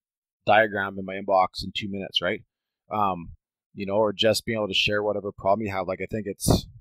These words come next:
I think it's pretty cool where we're at, and just the shift of not coaches just trying to protect their own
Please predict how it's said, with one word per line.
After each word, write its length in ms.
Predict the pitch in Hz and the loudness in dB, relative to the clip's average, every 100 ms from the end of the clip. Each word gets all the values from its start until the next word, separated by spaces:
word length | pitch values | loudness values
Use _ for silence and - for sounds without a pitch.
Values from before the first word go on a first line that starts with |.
| _ _ _ _ _ _ _ - | _ _ _ _ _ _ _ -14
I 40 | 113 | -6
think 180 | 110 | -4
it's 80 | 104 | -4
pretty 240 | - 117 104 | -4 -4 -4
cool 460 | - 110 113 104 - - - - _ | -6 -2 2 2 0 -10 -12 -14 _
where 260 | - 110 107 | -10 -8 -4
we're 180 | 101 95 | -4 2
at, 280 | 101 107 - | 4 4 0
and 160 | 92 | -10
just 240 | 92 101 - | -10 -10 -6
the 100 | 92 | -4
shift 500 | - - 107 - 98 | -2 -4 -8 -10 -12
of 220 | 90 87 - _ _ _ _ _ _ _ _ _ _ | -12 -14 -20 _ _ _ _ _ _ _ _ _ _
not 340 | 110 107 110 117 _ - | -14 -2 -2 -2 _ -6
coaches 380 | 113 113 113 | -6 -4 -6
just 200 | 98 104 | -4 -6
trying 180 | - 104 | -6 -12
to 60 | 101 | -12
protect 480 | - 107 - 98 - | -14 -16 -12 -14 -10
their 160 | 95 - | -12 -12
own 500 | - 98 98 95 92 | -14 -14 -14 -14 -16